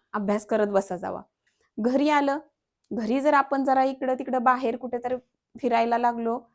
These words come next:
तर आपले आजी आजोबा असतील किंवा आई वडील असतील, मोठे बहीण भाऊ किंवा आजूबाजूचे लोक काय म्हणतात आपल्याला,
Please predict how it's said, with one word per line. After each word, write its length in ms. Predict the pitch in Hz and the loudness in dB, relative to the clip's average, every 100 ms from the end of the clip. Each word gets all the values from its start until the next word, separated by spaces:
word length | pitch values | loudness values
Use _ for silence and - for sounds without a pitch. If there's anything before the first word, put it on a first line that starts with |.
| _ _ - | _ _ -4
तर 80 | 220 | 0
आपले 280 | 220 220 214 | 0 0 0
आजी 280 | 220 196 | -2 -2
आजोबा 300 | 233 233 190 | -4 -4 -6
असतील 300 | 190 - 185 190 | -8 -8 -8 -6
किंवा 180 | 196 196 | -2 0
आई 180 | 202 226 | 0 0
वडील 280 | 240 202 196 | 0 0 -2
असतील, 460 | 190 - 185 196 196 _ _ _ _ _ 202 | -6 -8 -8 -8 -10 _ _ _ _ _ -8
मोठे 420 | 202 226 220 214 | -4 -4 -2 -4
बहीण 440 | 214 226 233 220 | -4 -4 -4 -4
भाऊ 340 | 202 214 233 214 | -4 -4 -6 -8
किंवा 300 | - 233 285 - _ _ _ _ - | -6 -4 -4 -8 _ _ _ _ -2
आजूबाजूचे 640 | 285 269 294 277 269 277 | 0 2 0 -2 -4 -4
लोक 220 | 262 269 - _ _ - | -2 -2 -4 _ _ -4
काय 140 | 285 | 0
म्हणतात 360 | 294 294 262 262 | 2 2 0 0
आपल्याला, 420 | 262 254 240 247 | 2 2 4 2